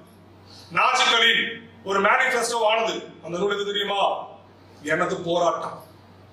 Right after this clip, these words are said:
மெயின் கா என்ற ஒரு நூல். மாணவர்களே, தற்பொழுது ஹிட்லர் எவ்வாறு ஆட்சியை பிடித்தார் என்று பார்க்கலாமா? ஹிட்லர்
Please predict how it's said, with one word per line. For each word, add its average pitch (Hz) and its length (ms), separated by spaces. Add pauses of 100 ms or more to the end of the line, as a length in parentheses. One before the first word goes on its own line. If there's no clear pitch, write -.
(760)
மெயின் 220 320 (260)
கா 175 140 (400)
என்ற 156 140 (240)
ஒரு 143 180
நூல். 127 160 (1500)
மாணவர்களே, 196 460 (320)
தற்பொழுது 233 500
ஹிட்லர் 247 400 (220)
எவ்வாறு 214 340
ஆட்சியை - 400
பிடித்தார் - 360
என்று - 200
பார்க்கலாமா? 165 460 (560)
ஹிட்லர் 196 400